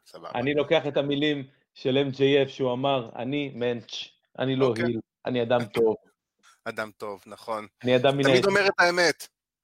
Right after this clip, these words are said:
Speaker 2: אני תמיד אומר את האמת, אני אדם מן היישוב.
Speaker 1: בדיוק. <laughs> אמ, אז כך, כמובן, אנחנו, לצערנו, לפני סגר שלישי, אבל, אה, זה לא אומר שאנחנו לא יכולים ליהנות בין היתר, וקצת, אה,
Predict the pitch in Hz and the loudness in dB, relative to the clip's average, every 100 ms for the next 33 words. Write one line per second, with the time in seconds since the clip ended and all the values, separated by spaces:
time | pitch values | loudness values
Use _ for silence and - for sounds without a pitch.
0 | _ - 139 147 143 139 139 131 123 120 | _ -6 -2 0 2 2 4 2 2 0
1 | 113 123 139 151 147 135 127 - 123 107 | 0 0 0 0 -2 -4 -6 -8 -8 -8
2 | 92 _ _ _ _ _ _ - - - | -12 _ _ _ _ _ _ -18 -14 -14
3 | - - - - - - - - - _ | -12 -12 -12 -14 -18 -20 -16 -10 -10 _
4 | - - - - - 117 123 123 123 127 | -20 -20 -20 -20 -6 0 2 4 4 4
5 | 127 127 127 131 _ _ - - - 151 | 2 0 -4 -12 _ _ -16 -10 -6 -4
6 | - 139 135 139 151 143 139 135 135 127 | -2 -6 -4 -2 0 0 -4 -6 -12 -12
7 | 127 127 123 123 117 117 113 107 113 123 | -12 -12 -12 -14 -14 -16 -8 -6 -6 -8
8 | 110 - 117 120 117 110 - 110 107 - | -14 -18 -18 -8 -8 -8 -8 -8 -8 -12
9 | 101 - 156 175 _ - - - - 101 | -12 -8 -6 -6 _ -20 -20 -16 -8 -4
10 | 104 104 104 104 104 110 123 131 131 127 | 0 2 2 2 2 0 0 2 2 0
11 | - 123 117 113 113 120 120 120 - 123 | 2 2 2 2 -2 -4 -6 -6 -4 -8
12 | 120 120 113 131 131 131 131 131 131 - | -2 0 2 0 -2 0 0 2 2 2
13 | 135 127 117 107 107 107 - 113 - 113 | 2 2 0 0 2 0 0 -4 -2 0
14 | 107 104 104 104 | 2 2 2 0